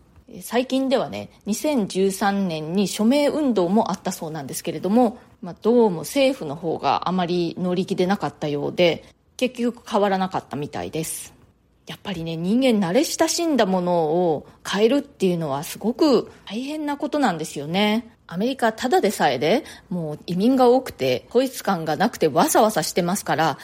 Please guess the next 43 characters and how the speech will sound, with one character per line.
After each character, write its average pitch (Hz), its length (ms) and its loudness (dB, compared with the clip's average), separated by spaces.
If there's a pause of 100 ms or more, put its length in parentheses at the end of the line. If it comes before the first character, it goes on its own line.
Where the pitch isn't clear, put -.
そ - 160 0
の 285 160 6
上 302 120 4
さ 311 160 2
ら 277 120 4
に 160 120 0
単 254 360 2
位 226 80 6
も 156 200 -2
変 180 220 2
え 202 60 6
る 220 80 4
っ 240 60 2
て - 340 -2
い 170 80 4
う - 20 0
の 165 80 -2
は 139 160 -4
も 147 120 -8
う - 60 -12
か - 220 -6
な 262 120 6
り 208 120 4
の 165 80 -2 (100)
大 175 80 0
仕 - 160 -2
事 170 240 0
で、 135 220 -4 (240)
や - 80 -20
っ - 20 -20
ぱ 143 120 -10
り 135 80 -10
ち - 80 -6
ょ - 20 -8
っ - 40 -10
と 160 120 -6
難 160 160 -4 (220)
し 180 260 0
い 175 60 2
の 170 100 -2
か 156 140 -6
な 196 240 4
と - 260 -4